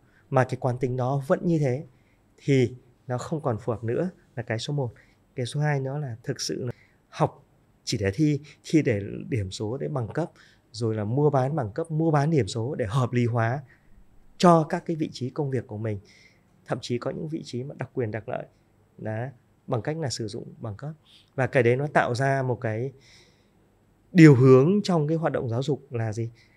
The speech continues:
Là học chỉ để thi và đánh giá mọi thứ dựa trên thi cử, dựa trên bằng cấp.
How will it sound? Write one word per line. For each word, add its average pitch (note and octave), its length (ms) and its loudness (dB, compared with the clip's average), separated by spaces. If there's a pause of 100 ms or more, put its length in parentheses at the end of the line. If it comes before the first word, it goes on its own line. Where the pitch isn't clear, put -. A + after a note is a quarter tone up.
(120)
Là A2 180 -4
học C3 200 -2
chỉ C3 120 2
để F#2+ 120 0
thi C#3 220 2 (100)
và C3 100 2
đánh B2+ 180 4
giá B2 200 0
mọi E3 240 0
thứ B2 180 0
dựa D#3+ 220 -2
trên C3 160 -6
thi B2 180 -6
cử, A2+ 120 -6 (120)
dựa B2+ 140 -10 (400)
trên B2 280 -10 (600)
bằng A2+ 140 -6
cấp. C#3+ 140 -6